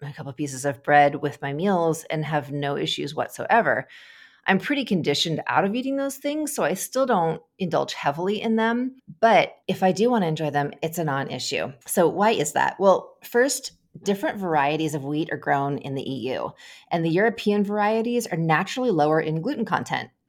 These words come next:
They usually use what's called soft wheat for their breads and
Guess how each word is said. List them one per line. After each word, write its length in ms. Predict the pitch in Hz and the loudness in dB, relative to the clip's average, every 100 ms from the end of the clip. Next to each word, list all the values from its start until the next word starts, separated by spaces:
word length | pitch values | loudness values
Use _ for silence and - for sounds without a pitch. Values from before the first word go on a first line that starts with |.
| - - - _ | -20 -20 -20 _
They 100 | 190 | 2
usually 420 | 196 262 320 254 | 2 0 -2 -4
use 500 | 160 165 160 156 - | 0 0 0 -2 -4
what's 140 | - | -10
called 200 | - 156 | -4 -4
soft 400 | - 139 151 - | 2 2 2 -2
wheat 400 | 196 214 - - - | -4 -2 -4 -12 -12
for 160 | - | -4
their 160 | 170 156 | 0 0
breads 560 | 151 139 143 165 165 - | 2 4 6 2 -6 -6
and 600 | 160 151 147 143 143 143 | -4 0 0 0 -4 -6